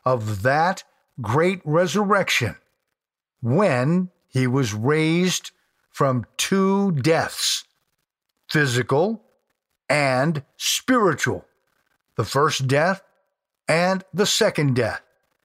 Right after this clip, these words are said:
And that happened on the third day, based on the fact that he was the high priest, the Kohen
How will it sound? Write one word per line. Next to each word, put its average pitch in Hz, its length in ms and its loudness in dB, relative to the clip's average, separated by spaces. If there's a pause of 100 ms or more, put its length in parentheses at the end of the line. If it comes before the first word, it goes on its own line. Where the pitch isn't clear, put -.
(400)
And 123 220 -2
that 135 300 2
happened 165 580 0 (520)
on 135 540 0 (120)
the 131 160 0
third 190 880 0
day, 147 480 2 (680)
based 165 400 0
on 208 200 2
the 233 80 2
fact 123 480 -2 (500)
that 131 160 2
he 131 200 0
was 165 560 2 (400)
the 185 800 0 (280)
high 175 600 0
priest, 165 720 -2 (320)
the 123 100 0
Kohen 190 640 2